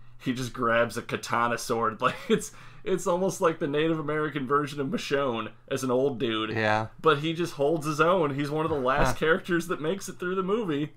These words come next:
Speaker 2: Dang. Hmm.
Speaker 1: But they do do this thing,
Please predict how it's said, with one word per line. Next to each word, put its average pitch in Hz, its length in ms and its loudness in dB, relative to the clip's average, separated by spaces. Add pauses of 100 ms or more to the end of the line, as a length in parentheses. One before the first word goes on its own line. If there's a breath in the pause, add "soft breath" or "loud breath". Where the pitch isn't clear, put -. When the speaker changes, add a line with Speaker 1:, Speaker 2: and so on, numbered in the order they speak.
(140)
Speaker 2:
Dang. 107 420 -4 (1300)
Hmm. 101 200 -10 (120)
Speaker 1:
But 120 120 -2
they 147 100 0
do 196 200 -2
do 185 160 0
this 151 200 -4
thing, 131 420 -2